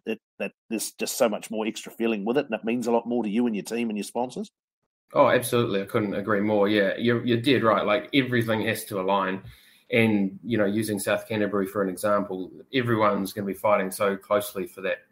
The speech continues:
Speaker 2: um, that top spot. So that they will, you will need a, a day to go really well, and that just makes it, makes it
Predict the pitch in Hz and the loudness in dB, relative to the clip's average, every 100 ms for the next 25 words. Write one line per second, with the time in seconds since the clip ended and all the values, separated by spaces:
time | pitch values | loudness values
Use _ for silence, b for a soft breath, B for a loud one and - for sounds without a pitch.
0 | _ 117 101 92 98 - - 98 - 120 | _ -4 -2 -2 -4 -4 -6 -6 -2 2
1 | 95 - - _ _ _ _ _ _ - | 2 0 -12 _ _ _ _ _ _ -10
2 | 113 107 107 113 110 107 117 110 104 98 | -6 -2 0 0 0 4 6 6 4 2
3 | 98 - 98 104 104 98 95 98 95 98 | 0 -2 -4 2 4 4 2 0 2 0
4 | 95 98 107 98 - 95 101 98 95 - | 2 4 4 2 -4 -4 -2 -2 -6 -10
5 | - 104 92 - 95 95 95 82 - - | -14 -8 -8 -6 -10 -6 -6 -6 -8 -12